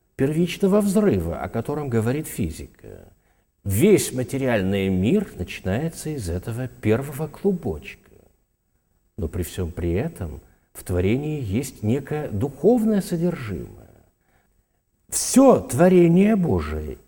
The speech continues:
имеет эту двойную природу. Оно содержит в себе и небо, и землю. Но не то небо, о котором будет сказано дальше, что есть вода, которую Бог собрал ниже тверди,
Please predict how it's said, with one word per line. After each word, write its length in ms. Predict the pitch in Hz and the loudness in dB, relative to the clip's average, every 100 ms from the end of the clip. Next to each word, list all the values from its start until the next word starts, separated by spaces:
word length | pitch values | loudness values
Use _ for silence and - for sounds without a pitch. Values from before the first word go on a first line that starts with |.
| _ | _
имеет 380 | 110 113 120 117 | 2 6 4 2
эту 180 | 117 120 | 0 0
двойную 540 | 110 139 151 160 160 | 4 4 6 4 4
природу. 800 | 160 208 196 98 78 - - - _ _ - | 4 2 2 0 -4 -12 -18 -20 _ _ -4
Оно 220 | 104 110 | 0 0
содержит 560 | - 127 151 104 90 | -2 -2 -2 -2 -4
в 40 | - | -6
себе 420 | - 107 104 98 - | -6 -2 0 -2 0
и 180 | - 214 | 4 6
небо, 720 | 208 208 208 180 175 170 165 - - | 8 6 4 2 -2 -2 -4 -8 -8
и 180 | 139 131 | -4 -4
землю. 500 | 92 85 80 76 - - _ _ _ _ _ _ _ _ _ _ _ _ - | -4 -4 -6 -8 -14 -20 _ _ _ _ _ _ _ _ _ _ _ _ -2
Но 200 | 104 101 | 2 4
не 160 | 104 | 4
то 300 | 98 - 147 | 2 4 4
небо, 540 | 247 254 254 123 95 90 - - | 6 6 4 2 -2 -4 -10 -6
о 80 | 110 | -2
котором 400 | 127 131 143 139 | -2 -2 -4 -4
будет 260 | 151 147 | -4 -6
сказано 440 | - 147 143 165 208 | -4 -4 0 2 2
дальше, 540 | 175 85 67 - - - _ | 2 -2 -8 -14 -20 -20 _
что 180 | - - | -10 -4
есть 340 | 92 101 - 113 | -2 -2 -4 -4
вода, 300 | 117 117 104 | 0 0 -2
которую 480 | 120 - 131 131 | -6 -4 -2 -2
Бог 260 | 120 120 95 | 0 0 0
собрал 680 | - 151 160 156 143 131 127 | 0 0 2 4 6 6 6
ниже 440 | 131 226 269 196 | 6 6 6 4
тверди, 640 | - 113 98 73 78 67 | 2 0 -2 -2 -6 -12